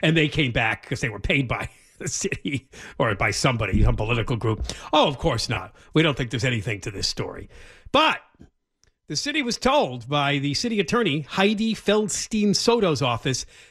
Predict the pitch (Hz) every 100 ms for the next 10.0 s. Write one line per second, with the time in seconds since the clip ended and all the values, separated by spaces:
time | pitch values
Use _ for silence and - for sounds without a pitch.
0 | - 165 160 156 - 160 202 220 196 254
1 | 208 202 202 196 151 156 135 - _ _
2 | _ 139 147 139 - - 147 143 131 -
3 | 165 165 151 151 190 135 143 - 160 170
4 | 165 165 - 156 180 190 208 - - _
5 | _ _ 135 135 123 208 160 165 135 131
6 | 156 170 147 139 131 123 208 156 - 139
7 | 131 - - 156 - 262 - 226 - -
8 | 247 277 294 294 277 180 - _ - 151
9 | 160 135 123 107 107 90 82 - -